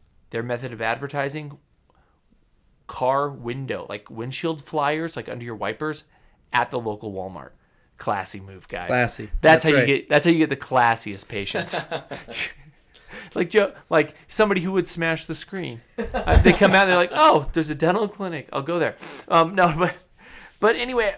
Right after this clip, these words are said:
Speaker 1: does this, the question is, does this signal a radical change in how dentistry, I know it's bigger than that 'cause they're opening it in conjunction with health clinics, how health and dentistry might change in the future?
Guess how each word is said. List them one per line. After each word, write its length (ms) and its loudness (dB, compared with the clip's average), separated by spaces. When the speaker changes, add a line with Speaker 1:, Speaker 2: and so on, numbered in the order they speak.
Speaker 1:
does 260 0
this, 220 6
the 120 -4
question 400 2
is, 120 -6
does 140 -8
this 160 -6
signal 580 -2
a 100 -4
radical 540 -2
change 680 -8
in 400 -10
how 440 2
dentistry, 840 -6
I 120 -8
know 120 -8
it's 120 -12
bigger 240 -8
than 120 -10
that 160 -4
'cause 100 -16
they're 160 -4
opening 280 -6
it 120 -12
in 120 -16
conjunction 380 -14
with 100 -20
health 200 -10
clinics, 260 -14
how 140 -2
health 360 2
and 180 -10
dentistry 600 -6
might 260 -6
change 400 -8
in 60 -12
the 80 -10
future? 540 -6